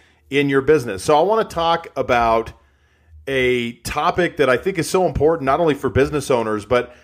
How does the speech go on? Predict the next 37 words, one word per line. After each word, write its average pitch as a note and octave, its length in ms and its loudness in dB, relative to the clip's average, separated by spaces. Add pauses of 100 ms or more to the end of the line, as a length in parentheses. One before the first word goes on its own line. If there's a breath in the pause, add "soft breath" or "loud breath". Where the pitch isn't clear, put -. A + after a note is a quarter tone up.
(400 soft breath)
one D#3+ 360 0
thing G3+ 240 2
that D3+ 140 2
happens C#3 560 -4
for B2+ 160 2
business C3+ 460 0
owners A2+ 320 0
a A#2+ 40 4
lot A2 280 2
in A2 80 0
their G#2+ 160 0
business B2+ 500 0
is A#2 140 -4
they C3+ 180 2
have C#3+ 300 -2
employees C3+ 840 -2
that A2+ 300 0
don't F3+ 240 2
understand B2+ 1120 -4 (420 soft breath)
some E3+ 260 0
of E3+ 60 0
the D3 80 4
decisions C#3+ 540 -2
that A#2+ 160 -4
they A2+ 120 2
make G#2 440 0
and G#2+ 200 -4
why C3 320 -2
they C3+ 200 2
do A#2+ 320 0
the A#2 100 -4
things A#2+ 320 -4
that A2 100 -16
they G#2+ 140 0
do B2+ 300 -2
in A2 100 -2
business. A#2+ 600 -4